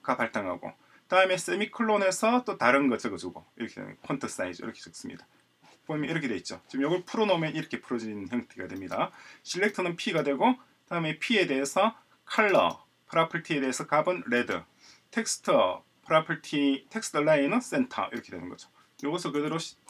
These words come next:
복사를 해서, 어, 복사를 해서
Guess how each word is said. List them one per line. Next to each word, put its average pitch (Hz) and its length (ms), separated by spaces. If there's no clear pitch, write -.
복사를 127 340
해서, 123 360
어, 104 280
복사를 123 380
해서 190 280